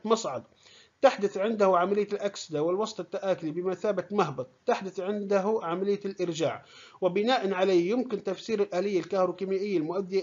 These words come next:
إلى عملية التآكل والتخريب الكلي للمعدن على أنها تفاعل أكسدة إرجاع، يعني إرجاع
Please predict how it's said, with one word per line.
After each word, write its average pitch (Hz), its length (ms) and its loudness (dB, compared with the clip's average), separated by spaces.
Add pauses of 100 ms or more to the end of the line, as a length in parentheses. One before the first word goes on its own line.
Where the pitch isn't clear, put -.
إلى 190 100 2
عملية 202 240 -2
التآكل 202 460 -2
والتخريب 190 500 -6
الكلي 214 340 -4
للمعدن 208 380 -2
على 202 220 2
أنها 156 580 -2 (340)
تفاعل 196 380 4
أكسدة 226 720 -2
إرجاع، 170 440 2
يعني 156 440 -2
إرجاع 202 520 4